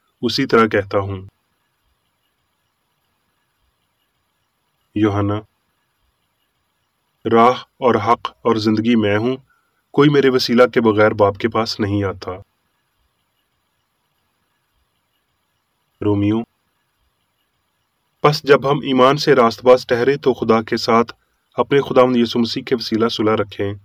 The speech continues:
کیونکہ جب باوجود دشمن ہونے کے خدا سے اس کے بیٹے کی موت کے وسیلہ سے ہمارا میل ہو گیا، تو میل ہونے کے بعد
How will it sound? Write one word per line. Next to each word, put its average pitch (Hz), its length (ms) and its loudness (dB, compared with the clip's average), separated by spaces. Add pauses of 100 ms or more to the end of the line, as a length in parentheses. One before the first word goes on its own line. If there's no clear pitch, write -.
(440)
کیونکہ 127 300 0
جب 120 240 4 (400)
باوجود 113 480 0
دشمن 135 280 0
ہونے 127 320 0
کے 127 200 2 (680)
خدا 135 240 6
سے 147 160 -2
اس 139 180 -6
کے 135 120 -2
بیٹے 120 300 2
کی 131 120 -6
موت 113 260 2
کے 131 100 -4
وسیلہ 113 420 -2
سے 110 200 -6
ہمارا 107 300 -2
میل 104 240 -4
ہو 101 240 -6
گیا، 120 200 2 (680)
تو 131 100 6
میل 139 240 2
ہونے 156 220 -2
کے 151 140 0
بعد 123 240 6